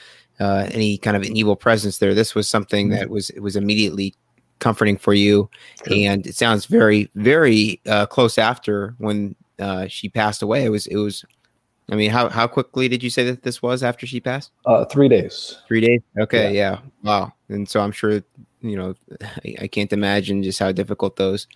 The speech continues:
Speaker 1: those, uh, following, uh, several hours were. And so I'm sure that
Speaker 2: Yeah.
Speaker 1: that was in, just came at what felt like the exact right time. And, uh,
Speaker 2: Mm-hmm.
Speaker 1: yeah, just, just remarkable.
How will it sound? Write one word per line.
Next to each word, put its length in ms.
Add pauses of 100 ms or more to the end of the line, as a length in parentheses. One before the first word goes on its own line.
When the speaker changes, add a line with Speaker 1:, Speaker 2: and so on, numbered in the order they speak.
(840)
Speaker 1:
those, 340
uh, 180
following, 560 (1040)
uh, 220
several 320
hours 480
were. 240
And 120
so 160
I'm 120
sure 180
that 160
Speaker 2:
Yeah. 140
Speaker 1:
that 120 (120)
was 360
in, 260 (420)
just 200
came 140
at 140 (160)
what 240
felt 180
like 160
the 100
exact 360
right 220
time. 380
And, 260
uh, 160
Speaker 2:
Mm-hmm. 280 (520)
Speaker 1:
yeah, 180
just, 280
just 200
remarkable. 600